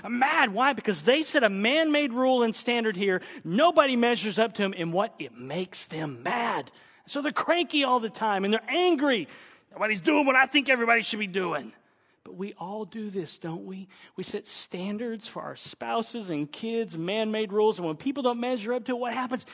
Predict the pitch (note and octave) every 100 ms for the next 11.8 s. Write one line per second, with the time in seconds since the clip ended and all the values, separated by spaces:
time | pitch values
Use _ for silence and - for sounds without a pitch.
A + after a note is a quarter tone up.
0 | - C4+ C4 - - B3+ C4+ - F#3+ G#3
1 | - - C4+ E4 D#4+ D#4 E3+ - _ _
2 | _ _ _ _ _ A3+ G#3 A3+ A#3+ -
3 | A3+ - G3 A3 A3 A3+ G3 B3 C4 -
4 | D4 A#3 - - B3 F#3+ F#3+ D#3+ - _
5 | _ _ _ _ _ _ _ _ _ E3+
6 | E3 F#3 F3+ F#3+ E3+ D3 - - F3+ F#3
7 | A3 B3+ B3+ B3+ G#3+ - F3+ F#3+ G3 F#3+
8 | E3+ D#3+ E3 D#3+ D#3 D3 D#3 D3+ D3 C3+
9 | C3+ D#3+ F#3 F3+ F#3 - - D#3 - E3
10 | C#3 - A#2 A2 - - _ _ - -
11 | - D#4+ C#4+ - B3 A#3+ D3+ -